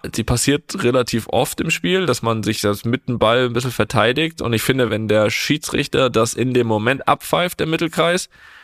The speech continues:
dann ist es gut und auch die richtige Entscheidung, weil das kann man als Foul pfeifen. Deswegen ist es für mich auch im Nachgang keine krasse Fehlentscheidung. Und dann ist vor allem der Angriff beendet und man weiß auch gar nicht mehr, was passieren würde. Also man muss nicht von einem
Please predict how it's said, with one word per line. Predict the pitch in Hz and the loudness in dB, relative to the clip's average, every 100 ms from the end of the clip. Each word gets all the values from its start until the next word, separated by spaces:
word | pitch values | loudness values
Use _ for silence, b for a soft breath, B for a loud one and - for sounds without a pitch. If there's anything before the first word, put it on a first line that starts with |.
| B B _ | B B _
dann | 101 117 117 | 0 0 0
ist | 101 | 0
es | 123 110 - - - | 0 0 -4 -12 -4
gut | - 202 - | 0 2 2
und | 117 | 0
auch | 87 113 | 2 0
die | - | 0
richtige | 113 135 139 117 | 0 0 0 -2
Entscheidung, | 104 117 135 185 269 | 0 0 0 -2 -8
weil | - 110 110 | -4 0 2
das | 110 | 0
kann | - 117 | 0 0
man | 120 | 2
als | 104 | 0
Foul | - 113 110 | 0 0 0
pfeifen. | - 107 127 - - _ | 2 0 0 -4 -14 _
Deswegen | - 113 131 | -2 2 2
ist | 147 | 2
es | |
für | 131 | 0
mich | 139 139 | -2 0
auch | 110 | 0
im | 123 | 2
Nachgang | 123 135 131 117 | 2 2 0 0
keine | 123 117 - _ - | 0 -2 -4 _ -16
krasse | - - 117 127 | -8 -2 0 0
Fehlentscheidung. | - 147 120 - 120 131 160 165 B B B B _ | 0 0 0 2 2 2 0 -6 B B B B _
Und | - 123 110 | 0 0 2
dann | 123 127 123 | 0 -2 -6
ist | - 139 | -4 -2
vor | - 95 | 0 2
allem | 131 | 2
der | 123 98 | 2 2
Angriff | 117 143 127 123 | 0 0 -2 0
beendet | 107 78 127 165 - - | 0 0 0 -2 -4 -6
und | 113 | -2
man | 110 | 0
weiß | 117 139 | 0 0
auch | 127 | 0
gar | |
nicht | 127 | 0
mehr, | 123 | 2
was | 117 - | 0 0
passieren | 110 - 131 117 98 | 0 2 2 2 2
würde. | 113 104 | 2 4
Also | 95 98 | 2 2
man | 104 | 0
muss | 117 - | 0 -2
nicht | 123 - | -2 -2
von | 113 113 | 0 0
einem | 107 104 | 0 -2